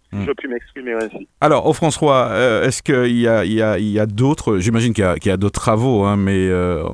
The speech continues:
Speaker 2: justement, d'autres travaux en cours, on peut en citer que-, quelques-uns.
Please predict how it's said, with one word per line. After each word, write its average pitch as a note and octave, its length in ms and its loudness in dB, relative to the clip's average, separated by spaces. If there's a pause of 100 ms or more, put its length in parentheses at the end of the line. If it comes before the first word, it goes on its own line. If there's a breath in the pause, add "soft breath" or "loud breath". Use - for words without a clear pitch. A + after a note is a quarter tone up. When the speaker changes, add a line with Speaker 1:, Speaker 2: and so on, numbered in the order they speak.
(240)
Speaker 2:
justement, G2 500 -2
d'autres G#2+ 280 -2
travaux G#2 260 0
en F#2+ 140 0
cours, A2 300 0 (320 loud breath)
on F2+ 80 -2
peut G2+ 160 -2
en G2+ 100 2
citer G2 340 -4
que-, C2 840 -2
quelques-uns. F#2 580 -2